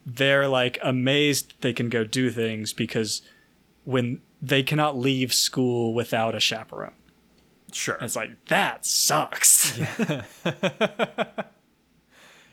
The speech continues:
Speaker 2: Yes. Okay. This is fair enough. They, like, Marta has her own, like,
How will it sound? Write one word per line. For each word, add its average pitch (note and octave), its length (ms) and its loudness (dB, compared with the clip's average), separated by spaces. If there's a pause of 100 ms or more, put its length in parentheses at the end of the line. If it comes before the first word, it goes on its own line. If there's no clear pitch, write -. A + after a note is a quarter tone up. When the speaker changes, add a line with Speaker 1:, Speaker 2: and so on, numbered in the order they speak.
(120)
Speaker 2:
Yes. G#2+ 440 -2
Okay. A2 380 -2
This C3+ 180 -2
is C#3 160 -4
fair A2+ 260 0
enough. G2+ 420 -8
They, B2+ 320 0
like, B2 280 -2
Marta C#3+ 380 0
has C3+ 160 -2
her A#2 180 0
own, G#2+ 320 -2
like, F#2 360 -6